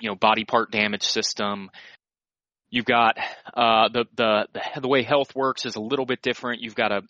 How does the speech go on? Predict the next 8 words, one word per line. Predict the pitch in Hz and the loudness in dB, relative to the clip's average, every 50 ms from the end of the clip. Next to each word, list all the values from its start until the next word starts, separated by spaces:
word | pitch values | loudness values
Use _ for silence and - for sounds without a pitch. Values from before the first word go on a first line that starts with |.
| _ _ | _ _
a | - 107 | -12 -6
vitality | 101 101 110 107 107 - - 139 131 127 120 113 117 | 0 2 2 2 2 2 2 4 4 4 4 2 2
bar. | 104 - 110 110 110 113 110 104 | 0 0 0 2 2 2 0 -2
Once | 104 110 110 104 - | -4 -6 -8 -6 -2
that's | - 117 107 - - | -2 -2 -2 -2 -6
depleted, | - 113 - - - - 120 117 113 110 110 110 107 107 113 - _ _ _ _ _ - | -12 -12 -14 -12 -10 -8 -6 -4 0 2 4 2 2 0 -4 -12 _ _ _ _ _ -2
um, | - 110 101 98 95 92 92 92 95 104 - | 0 2 4 2 2 0 -2 -8 -14 -16 -12
you'll | - 117 113 104 101 98 95 | -8 -6 -4 -4 -4 -6 -8